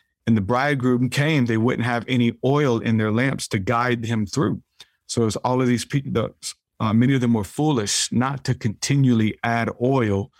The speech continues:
to make it through the dark night, to make it through the dark night of the soul. So this anointing oil comes from a process. It comes through, uh, being crushed. That's how we get oil.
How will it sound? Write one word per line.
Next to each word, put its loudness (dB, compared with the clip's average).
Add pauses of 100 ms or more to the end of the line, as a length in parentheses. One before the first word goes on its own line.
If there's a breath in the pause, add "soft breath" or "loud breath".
(200 soft breath)
to 0
make 2
it -2
through 0
the -2
dark -2
night, -2 (420)
to 0
make 2
it -4
through 0
the 0
dark 0
night 0
of -2
the -4
soul. -4 (480 soft breath)
So -2
this -2
anointing -2
oil 0
comes 0
from 0 (260)
a -4
process. -4
It -4
comes 0
through, 0 (300 soft breath)
uh, 0
being 2
crushed. -6
That's -4
how 0
we 2
get 2
oil. -2